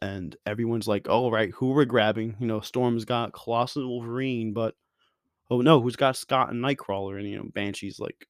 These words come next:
you know, struggling to pick up, uh, Cyclops. So, overall, it's a,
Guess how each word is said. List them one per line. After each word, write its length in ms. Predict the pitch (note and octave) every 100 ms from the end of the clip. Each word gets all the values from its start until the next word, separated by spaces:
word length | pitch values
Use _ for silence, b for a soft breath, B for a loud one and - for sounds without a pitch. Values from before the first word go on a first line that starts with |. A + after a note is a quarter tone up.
| -
you 80 | -
know, 200 | - - _ _ _ _ _ _ _
struggling 440 | - D3 A#2+ A#2
to 60 | G2+
pick 240 | - -
up, 180 | G#2 G#2 _ _
uh, 160 | F#2 F2+
Cyclops. 720 | - F#2+ - - - - - _ _ _ _
So, 340 | - C3 A#2 - _ _ _ _ _ -
overall, 460 | C#4 C3 C3+ C3
it's 240 | G2 C3
a, 60 | D#4